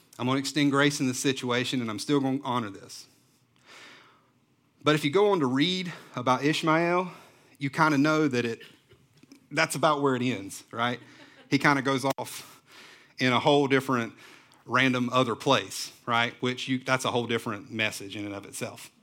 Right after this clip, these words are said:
I'll let you read that. But, uh, just hearing how God describes who Ishmael is, you can see that that really is not the promise God had in mind. But he still honored the promise, okay?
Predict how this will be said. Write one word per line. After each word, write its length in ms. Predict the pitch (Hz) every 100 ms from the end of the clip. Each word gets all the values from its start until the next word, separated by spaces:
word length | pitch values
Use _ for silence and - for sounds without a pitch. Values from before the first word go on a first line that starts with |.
| - -
I'll 100 | 117
let 220 | 120 123 123
you 100 | 104
read 220 | 101 101
that. 300 | 104 98 - - - - -
But, 320 | 117 160 120 - - -
uh, 240 | - 139 139
just 240 | 156 196
hearing 600 | - - 220 170 120 101 -
how 160 | - 139
God 260 | 147 151
describes 520 | 131 - 131 123 135 -
who 60 |
Ishmael 600 | 120 131 135 123 123 113
is, 520 | 107 120 139 156 151 - _ _ _
you 140 | 143 170
can 160 | 131
see 420 | - 175 160 123 - - -
that 120 | 107
that 180 | 160 196
really 320 | 165 196 180 135
is 180 | 117
not 320 | 135 165 180 139
the 40 |
promise 440 | - 135 135 131
God 240 | - 123 123
had 280 | 110 110 107
in 200 | 113 123
mind. 340 | 175 113 - - _ _ _ _ _ _ _ _ _ _ _ _ _ -
But 120 | 113
he 100 | 123
still 380 | - 135 127 123
honored 540 | 135 165 127 113 131 - _ _ _ _
the 80 | 131
promise, 560 | 165 131 101 - - - _ _ _ _ _ _ _ _
okay? 280 | 135 143